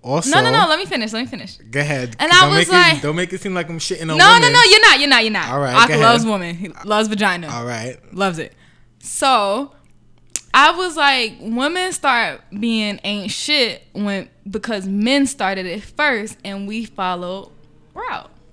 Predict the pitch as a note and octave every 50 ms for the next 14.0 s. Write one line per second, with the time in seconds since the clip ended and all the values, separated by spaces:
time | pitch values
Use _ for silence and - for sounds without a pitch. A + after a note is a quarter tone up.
0 | _ - - - - _ - - - _ _ - A3 A3+ B3 C4+ C#4+ C#4+ C4+ C4
1 | B3+ A#3+ A3 G3+ G3+ G3+ G3+ G#3+ B3+ C#4+ D4 B3+ A3+ - - A#3+ G#3 F3+ - A3+
2 | G#3+ G3 G3 F#3 F#3+ G3 G#3 F4 G#4+ E4+ D4 C4+ B3+ B3 B3+ A#3+ A3+ A#3 G#3 G#3
3 | G3+ C4 F4+ E4+ B3 A#3 - - G#3+ G#3+ G#3+ A3 A#3 C4 C4 A3+ G3+ F#3 G#3+ A#3
4 | A#3+ A3+ - - G#3 G#3 G#3+ - - F#3+ F#3+ F#3 F#3 F3+ F#3 F#3+ G3+ A3 G#3+ -
5 | - F3+ F3+ - F#3+ F#3+ - - G3+ F3+ F#3 F3+ F3 F3 F3+ - - F3+ D#3 D#3
6 | D3+ D#3+ F3 G#3 G3+ - - - - - - - - G#3 G#3+ G#3 G3+ G3 F#3+ F#3+
7 | F#3 F#3 F3+ - - - - - F#3+ G#3 A3+ A#3 A3+ G#3+ G#3 G3+ G#3 E3 E3+ F#3
8 | - - F3 - - B3+ C4+ C#4+ D#4+ D4+ A#3 A3+ A3 G#3 G3+ F#3+ F#3 F#3 F#3+ G3
9 | - - G3+ G3 G3 F#3+ F#3+ F#3+ G3 G3+ G3+ F#3+ F#3 C#4 D#4 D4+ C#4 A#3+ A#3 A3+
10 | B3 A3+ G#3 A#3 A3+ A3 G3 - F#3+ - - G#3 F3+ F3 F3+ F#3 - - - -
11 | G3 F#3+ G#3 - B3 B3+ C#4 C#4 C4+ B3 A3+ A3 - G#3+ A3+ A3+ - A#3 G#3+ G#3+
12 | - - - D#4 E4 E4+ F4 E4+ E4+ E4 E4+ F4 F4 D#4+ D4 C#4+ D4+ D#4+ E4+ E4
13 | E4 C#4+ E4 E4+ F4 F4 E4+ D#4+ C4+ B3 A3+ A3+ A3+ A3 A3 G#3+ G#3 G3 -